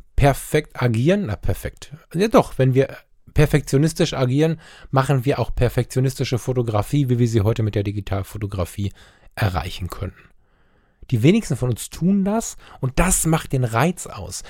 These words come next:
Die jungen Wilden, ich erinnere mich an meine Zeit in der Foto-Community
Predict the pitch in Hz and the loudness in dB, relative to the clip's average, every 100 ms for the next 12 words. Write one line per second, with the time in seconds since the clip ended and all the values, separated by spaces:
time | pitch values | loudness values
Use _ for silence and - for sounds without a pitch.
0 | - - 131 214 214 117 220 165 104 123 | -12 0 4 6 6 4 2 2 0 0
1 | 143 143 139 127 120 123 120 123 139 120 | 2 2 2 0 0 -2 -2 -2 -2 -2
2 | 113 143 131 - 123 131 151 135 151 | -2 -2 -2 0 0 2 2 0 0